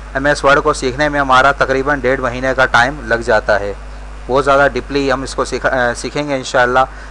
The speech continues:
फिर Excel का एक महीने का टाइम लगता है, PowerPoint पन्द्रह दिन के अंदर वाइंड अप हो जाता है।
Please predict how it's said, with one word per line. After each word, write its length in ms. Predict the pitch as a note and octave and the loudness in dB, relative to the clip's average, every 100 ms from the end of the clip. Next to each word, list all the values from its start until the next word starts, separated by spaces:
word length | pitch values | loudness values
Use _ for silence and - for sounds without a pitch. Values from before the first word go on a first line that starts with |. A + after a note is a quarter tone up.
| - | -4
फिर 180 | C#3 C3+ | 2 2
Excel 240 | - D3+ | 4 2
का 140 | D3+ C3+ | 6 6
एक 160 | C3+ | 4
महीने 220 | C#3 C#3+ | 2 0
का 80 | D3 | 2
टाइम 200 | C#3 C#3 | 4 4
लगता 260 | C3+ - C3+ | 2 2 2
है, 140 | C3+ | 2
PowerPoint 580 | - B2+ C#3+ C3+ C#3 C#3 | 4 4 4 4 0 2
पन्द्रह 260 | C3+ C3 C3+ | 0 0 0
दिन 160 | C3 | 0
के 60 | B2+ | -2
अंदर 160 | B2+ | 0
वाइंड 240 | C3+ A2+ A2 | 2 2 0
अप 100 | A#2 | -2
हो 100 | G#2+ | -2
जाता 260 | G#2 - | -2 -2
है। 100 | G#2+ | -6